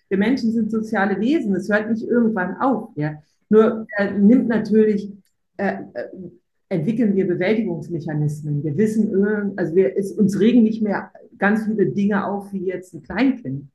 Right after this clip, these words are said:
Ja, also so beim Kleinkind, da ist das, das muss schon reguliert werden, wenn das Toastbrot durchbricht. Ja, und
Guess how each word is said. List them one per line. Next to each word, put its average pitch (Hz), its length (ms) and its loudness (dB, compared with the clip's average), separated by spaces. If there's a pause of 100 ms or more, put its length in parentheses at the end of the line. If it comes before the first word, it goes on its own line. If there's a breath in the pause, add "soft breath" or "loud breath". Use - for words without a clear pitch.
(120)
Ja, 165 160 -6
also 165 160 -8
so 170 320 0 (360 loud breath)
beim 165 180 0
Kleinkind, 196 680 4 (320)
da 185 300 -2
ist 220 180 -2
das, 196 260 -6
das 190 200 -8
muss 208 140 -2
schon 220 120 -6
reguliert 196 440 2
werden, 196 220 2
wenn 196 100 2
das 190 140 0
Toastbrot - 540 -6
durchbricht. 135 540 -10 (100)
Ja, 208 260 -6
und 175 460 -4